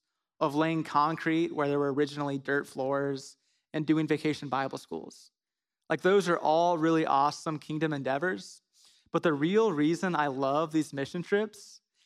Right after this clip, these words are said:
is I can get, like, a whole year of discipleship and life change done in one week. Like, the students who go on these trips, they leave changed. Like, literally, they come back praying.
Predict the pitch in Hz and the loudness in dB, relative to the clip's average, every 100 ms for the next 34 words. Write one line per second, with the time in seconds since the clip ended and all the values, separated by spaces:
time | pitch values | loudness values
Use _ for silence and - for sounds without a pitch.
0 | _ 165 175 202 202 208 151 151 - 170 | _ 0 2 2 2 2 2 -2 0 2
1 | 185 190 156 170 180 160 - 151 151 175 | 4 2 2 2 2 -2 0 0 0 -4
2 | - 214 170 147 139 151 - 226 220 233 | 0 0 -2 -2 0 -2 -2 0 0 0
3 | 233 - - _ _ - 165 170 170 151 | -4 -8 -20 _ _ 2 4 2 -2 -4
4 | 131 143 147 139 131 - _ _ _ _ | -4 -2 -2 -4 -6 -10 _ _ _ _
5 | _ _ _ _ _ - 202 202 226 - | _ _ _ _ _ 0 2 2 -2 0
6 | 214 262 294 - 202 156 165 214 202 190 | 2 2 0 0 0 2 4 4 0 -2
7 | - 170 208 208 - - _ - 196 190 | 0 0 0 -2 -12 -20 _ 0 2 2
8 | 196 196 - 160 160 127 - - - - | 0 -2 -4 -4 -4 -6 -12 -20 -20 -20
9 | _ _ _ _ 185 175 180 220 262 240 | _ _ _ _ -2 0 0 2 2 2
10 | 202 - 196 208 160 170 156 - - - | 0 0 -2 0 0 0 -2 -8 -10 -4
11 | 160 185 139 123 127 | -2 -2 -6 -8 -12